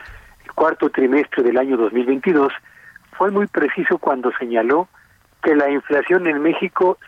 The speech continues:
sigue siendo persistentemente elevada, lo que lo llevó incluso a modificar los pronósticos sobre el comportamiento de los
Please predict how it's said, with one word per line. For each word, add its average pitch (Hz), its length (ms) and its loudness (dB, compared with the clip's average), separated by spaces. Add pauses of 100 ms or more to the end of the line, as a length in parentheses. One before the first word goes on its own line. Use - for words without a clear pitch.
sigue 165 260 2
siendo 170 240 2
persistentemente 147 1400 0
elevada, 131 640 0 (760)
lo 139 220 2
que 143 120 2
lo 135 240 2 (180)
llevó 143 400 2 (460)
incluso 165 920 -4
a 139 140 2
modificar 175 1000 -4 (500)
los 143 260 2 (120)
pronósticos 170 800 -2
sobre 123 240 2
el 113 80 -4
comportamiento 131 880 -2
de 120 100 2
los 113 140 0